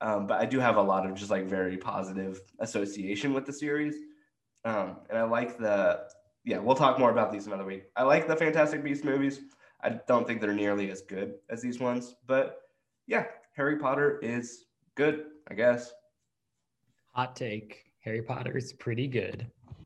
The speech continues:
Speaker 1: Yeah, so that's, is there anything else specifically we wanna talk about, or do we just kind of wanna, I feel like we, there's a, there's an obvious answer here for which one of us is the most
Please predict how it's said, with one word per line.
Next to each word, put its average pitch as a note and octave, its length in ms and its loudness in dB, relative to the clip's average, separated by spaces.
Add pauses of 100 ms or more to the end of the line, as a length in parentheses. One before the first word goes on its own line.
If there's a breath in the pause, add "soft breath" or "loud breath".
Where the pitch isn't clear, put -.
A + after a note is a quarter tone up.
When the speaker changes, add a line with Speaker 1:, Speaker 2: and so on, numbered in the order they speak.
(200)
Speaker 1:
Yeah, D3+ 280 6
so - 140 -6
that's, - 560 2 (760)
is C#3 120 2
there D#3 100 8
anything E3 300 4
else A#2+ 160 8
specifically A#2+ 720 -2
we A#2 100 2
wanna G#2+ 200 6
talk G#2+ 240 0
about, B2+ 300 6
or G2+ 40 -2
do G2+ 80 -2
we G2+ 80 0
just G2 120 -4
kind G#2+ 140 0
of G2 60 -2
wanna, F#2+ 360 -2 (360 soft breath)
I B2 120 2
feel E3+ 140 6
like D3 180 10
we, C3+ 180 8
there's B2+ 300 4
a, A#2 240 8
there's B2 180 6
an B2 60 2
obvious A#2+ 440 6
answer G#2 320 0
here G2 220 -2
for G2+ 120 -6
which G2 200 -2
one G2 140 0
of F#2+ 80 -2
us F#2 180 0
is F#2+ 140 -8
the G2+ 100 -4
most F#2 440 -4